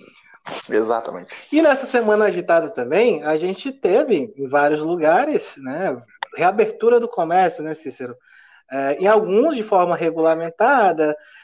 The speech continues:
Speaker 2: Na verdade, o comércio reabriu há muito tempo. É, o brasileiro, em geral, não passou a não obedecer, passou a, enfim, a agir por conta própria. A fiscalização também,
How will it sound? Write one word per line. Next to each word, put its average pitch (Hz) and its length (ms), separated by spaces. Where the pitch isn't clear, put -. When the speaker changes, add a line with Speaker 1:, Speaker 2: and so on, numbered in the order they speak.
Speaker 2:
Na 359 100
verdade, 311 340
o - 20
comércio 294 320
reabriu 277 280
há 269 40
muito 277 260
tempo. 285 320
É, 165 240
o 165 540
brasileiro, 156 560
em 156 80
geral, 139 560
não 185 320
passou 160 340
a 170 80
não 147 160
obedecer, 127 680
passou 147 340
a, 127 220
enfim, - 340
a 131 120
agir 156 320
por 156 140
conta 151 300
própria. 208 840
A 151 40
fiscalização 165 720
também, 151 560